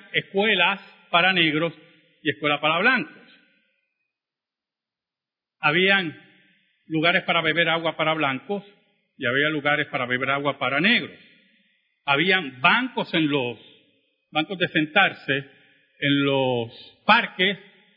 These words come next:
para negros y para blancos. Regularmente,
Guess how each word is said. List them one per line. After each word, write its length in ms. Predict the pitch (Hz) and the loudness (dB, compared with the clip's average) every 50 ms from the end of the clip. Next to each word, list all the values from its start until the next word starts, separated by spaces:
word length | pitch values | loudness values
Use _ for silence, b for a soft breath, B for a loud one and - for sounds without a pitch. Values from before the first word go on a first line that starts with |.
| _ _ _ _ _ | _ _ _ _ _
para 200 | - 120 120 127 | -16 -8 -4 0
negros 520 | 156 196 226 214 185 180 175 185 190 165 - - _ _ _ - | 2 2 2 0 0 -2 -4 -4 -6 -6 -10 -20 _ _ _ -20
y 80 | 139 127 | -14 -8
para 200 | - 135 131 139 | -4 -2 -2 2
blancos. 560 | 156 185 220 247 240 214 170 - - - - _ _ _ _ _ _ _ _ _ _ _ _ _ _ _ _ _ _ _ _ _ _ _ _ _ _ _ _ _ _ _ _ _ _ _ _ _ _ _ _ _ _ - | 4 4 4 4 2 0 -4 -8 -16 -20 -20 _ _ _ _ _ _ _ _ _ _ _ _ _ _ _ _ _ _ _ _ _ _ _ _ _ _ _ _ _ _ _ _ _ _ _ _ _ _ _ _ _ _ 2
Regularmente, 800 | 202 202 214 233 277 311 311 311 302 269 214 - - 214 226 | 4 4 6 4 4 4 4 4 4 4 2 2 2 4 4